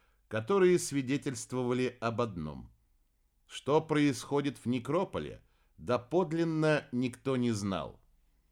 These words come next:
Отважные феи рисковали доходить лишь до колоннады, и никто из них не приближался к столпу, не говоря уж о том, чтобы войти в него. Самое мрачное место Прелести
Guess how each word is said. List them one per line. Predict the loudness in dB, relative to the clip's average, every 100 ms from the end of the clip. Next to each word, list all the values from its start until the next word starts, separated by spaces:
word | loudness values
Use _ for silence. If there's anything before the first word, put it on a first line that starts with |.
| _ _ -8
Отважные | -6 -4 2 2 4 2 2
феи | 2 2 4 4 2 -6 _ -10
рисковали | -6 -6 -2 2 4 2
доходить | 2 -2 -2 -2 -2 0
лишь | 0 -2 -4 -10
до | -6 -4
колоннады, | 0 2 2 2 0 -2 -8 -14 _ _ _ _ -4
и | 0
никто | 0 0 6 8
из | 8 4
них | 0 0 0
не | -2
приближался | 0 0 2 2 2 2 2 -2
к | -8
столпу, | -8 0 0 0 -2 -2 -4 -10 _ _ _
не | -8 -6
говоря | -2 0 2 2
уж | 2 0 -6
о | -8
том, | -2 0 2
чтобы | 0 0 0 2 2
войти | 2 2 -2 -2
в | -2
него. | -4 -10 -14 -18 _ _ _ _ _ _ -12
Самое | -2 0 4 6
мрачное | 6 6 6 2 -2 0
место | 2 0 -4 -6
Прелести | -2 0 2 0 -2 -2 -2